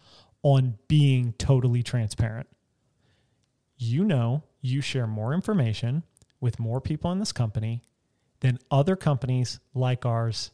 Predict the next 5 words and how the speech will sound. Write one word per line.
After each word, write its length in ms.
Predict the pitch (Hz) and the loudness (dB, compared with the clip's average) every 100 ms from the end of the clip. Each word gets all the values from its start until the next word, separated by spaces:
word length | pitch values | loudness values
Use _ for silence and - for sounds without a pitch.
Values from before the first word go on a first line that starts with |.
| _ | _
share. 380 | - - 104 92 _ _ _ _ _ _ _ _ _ _ _ _ _ _ _ _ _ _ _ | -6 -6 -6 -10 _ _ _ _ _ _ _ _ _ _ _ _ _ _ _ _ _ _ _
Financial 500 | 113 113 123 143 147 | -4 0 0 2 2
information, 600 | 139 143 143 135 - 139 | 0 2 4 2 0 -2
price 400 | - 123 113 110 | -2 -2 -2 -4
information, 460 | 120 110 120 120 | -4 -2 -2 -2